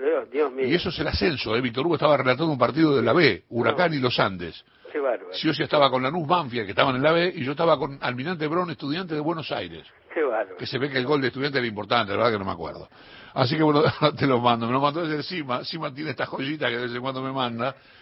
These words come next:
Speaker 2: que uno, uno ve ahí que, que no era tan bueno como creía y que los años, este, te hacen a-, te hacen aprender.
Speaker 1: Claro.
Speaker 2: Ula, abrazo enorme, gracias.
Speaker 1: Gracias a vos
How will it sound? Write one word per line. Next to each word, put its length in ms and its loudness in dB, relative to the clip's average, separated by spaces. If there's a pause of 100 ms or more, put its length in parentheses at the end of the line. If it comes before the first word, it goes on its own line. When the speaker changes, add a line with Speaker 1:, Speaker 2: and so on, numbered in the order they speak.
(120)
Speaker 2:
que 120 -6
uno, 220 0
uno 340 -2
ve 220 2
ahí 360 -2 (440)
que, 460 -6
que 140 -8
no 160 -6
era 160 0
tan 220 0
bueno 320 2
como 220 -4
creía 460 0
y 60 -2
que 140 -10
los 160 -8
años, 420 -8 (380)
este, 340 -8
te 120 -2
hacen 260 -2
a-, 120 -2
te 120 0
hacen 220 -2
aprender. 480 -4 (400)
Speaker 1:
Claro. 300 -2 (140)
Speaker 2:
Ula, 420 2
abrazo 380 -2
enorme, 300 -4
gracias. 600 -2
Speaker 1:
Gracias 460 0
a 80 0
vos 220 2